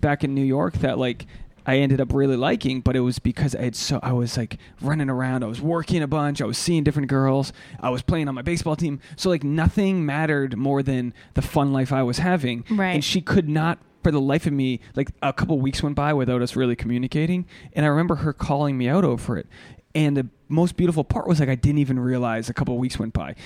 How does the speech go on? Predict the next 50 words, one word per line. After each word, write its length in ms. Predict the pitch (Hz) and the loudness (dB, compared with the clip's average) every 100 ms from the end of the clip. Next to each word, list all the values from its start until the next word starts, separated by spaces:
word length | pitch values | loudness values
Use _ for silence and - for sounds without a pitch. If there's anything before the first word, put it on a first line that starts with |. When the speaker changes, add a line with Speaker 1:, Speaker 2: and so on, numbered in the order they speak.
| 175 | -4
Speaker 1:
I 100 | - | 2
wasn't 300 | 156 160 151 | 4 4 2
trying 180 | - 139 | 0 0
to 40 | 135 | 2
manipulate 540 | 139 190 202 196 196 | 2 2 2 2 2
her 300 | 185 175 170 | 2 2 0
or 100 | - | -2
play 220 | - - 220 | -2 2 4
Speaker 2:
Right, 160 | 208 | 4
Speaker 1:
any 180 | 185 185 | 4 4
games 200 | 156 156 | 2 2
Speaker 2:
right. 160 | 185 165 | 2 2
Speaker 1:
whatsoever. 600 | 139 - 123 180 139 123 - - | 0 0 2 2 0 -2 -8 0
I 60 | 139 | 2
was 120 | 135 | 2
just 140 | 123 | 0
living 280 | 120 139 180 | -2 0 2
my 120 | 160 | 2
life, 400 | 175 143 120 - - - | 2 2 -2 -6 -14 -6
which 220 | - 131 | -2 0
I 80 | 139 | -2
had 120 | 127 | -4
gotten 320 | 120 139 127 139 | -4 -4 -4 0
to 140 | 143 | 0
a 40 | |
place 300 | 131 147 139 | 2 0 0
that 120 | 120 110 | -2 -2
was 100 | 127 | -2
a 40 | |
lot 220 | 113 139 | -2 -2
of 80 | 135 | -2
fun. 400 | - 175 143 123 | 0 2 2 -2
And 120 | 123 | -2
she 100 | - | 4
was 200 | 156 143 | 4 4
like, 160 | 147 143 - - | 2 0 -8 -6
"Why 200 | - 165 | 2 4
am 120 | 180 | 4
I 100 | 175 | 4
not 180 | 180 175 | 4 4
having 240 | 170 160 156 | 2 2 2
fun 240 | - 185 | 2 2
with 180 | 151 - | 2 0
you? 240 | 117 101 - | 0 0 0
You 140 | 143 | 0
look 160 | 156 147 | 2 2
like 140 | 147 | 0
you're 100 | 135 | 2
having 260 | 143 131 123 | 0 0 -2
fun." 380 | - 170 98 | 0 0 -2